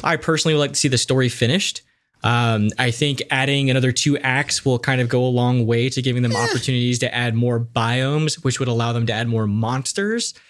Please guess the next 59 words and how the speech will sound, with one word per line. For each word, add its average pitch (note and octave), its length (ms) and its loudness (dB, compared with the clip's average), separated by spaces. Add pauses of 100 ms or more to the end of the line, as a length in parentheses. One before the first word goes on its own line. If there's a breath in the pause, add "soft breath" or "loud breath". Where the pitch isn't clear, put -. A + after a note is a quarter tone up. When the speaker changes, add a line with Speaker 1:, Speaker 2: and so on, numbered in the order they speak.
(160 soft breath)
Speaker 1:
So - 160 -4
that C#3 100 -4
way C#3+ 80 0
you B2+ 160 0
get B2+ 380 -2
mob B2 360 0
variety D#3+ 440 0
like F3+ 100 2
we F3+ 80 0
talked F3+ 300 -2
about. F#3+ 360 -2 (400 loud breath)
Um, A2+ 520 2 (100)
more C#3+ 500 2
weapon D#3 380 0
types. D#3+ 540 0
Okay, D#3+ 360 2
I D3+ 60 2
could D3+ 180 0
see C#3 300 4
a C3 60 4
Speaker 2:
I'd A#2+ 80 2
like B2 180 4
Speaker 1:
rifle G3+ 160 4
or B2 40 4
Speaker 2:
another F3 280 6
Speaker 1:
sh-, F3 40 4
Speaker 2:
major D#3+ 260 6
Speaker 1:
or, - 20 4
like, A#2+ 160 4
Speaker 2:
city, B2+ 200 0
too. C3 200 -2
Speaker 1:
sawed-off B2+ 560 0
Speaker 2:
I F#3+ 40 0
wanna D#3 180 2
get C#3 100 2
out C3 180 2
Speaker 1:
shotgun. B2+ 180 -8
Speaker 2:
of B2 120 -14
Stormfall. B2+ 200 -12 (1200)
Speaker 1:
I A#3 180 4
think B3 360 4
t-, G3+ 140 6
keeping G#3 300 4
Stormfall F3+ 420 4
as D3 80 2
a D3 60 2
hub D#3 220 2
is E3 120 0
fine. E3+ 420 2
I D#3+ 100 4
agree D3 520 4
that E3+ 100 2
we D#3+ 80 2
should C#3+ 180 0
go D3 140 4
to C#3+ 120 2
another C3+ 180 2
major C3 300 2
biome, F#2 640 -2